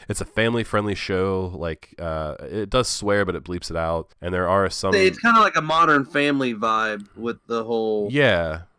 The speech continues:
Speaker 2: Yeah.
Speaker 1: In Modern Family, though, don't they do, like, the Office style
Speaker 2: It's like a
Speaker 1: sit-downs and
Speaker 2: mockumentary
Speaker 1: things?
Speaker 2: show.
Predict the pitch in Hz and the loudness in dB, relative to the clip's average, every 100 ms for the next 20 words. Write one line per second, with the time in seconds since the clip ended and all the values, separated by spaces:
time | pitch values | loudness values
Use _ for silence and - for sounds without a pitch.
0 | _ _ _ _ 110 104 104 - 120 123 | _ _ _ _ -10 -6 -6 -2 2 4
1 | 147 127 123 120 110 95 87 101 120 110 | 4 2 0 0 0 0 -2 -4 -4 -4
2 | 104 98 92 87 87 82 80 - 78 - | -4 -2 -2 -4 -4 -4 -6 -6 -8 -8
3 | 85 - - 87 85 85 82 82 80 _ | -10 -8 -6 -4 -2 -4 -6 -8 -10 _
4 | _ _ _ _ _ _ _ _ - 175 | _ _ _ _ _ _ _ _ 4 4
5 | - 190 190 175 135 135 143 135 127 123 | 6 2 4 2 4 4 2 -2 0 0
6 | 120 117 113 - 117 113 123 | -2 -4 -6 -8 -6 -4 -6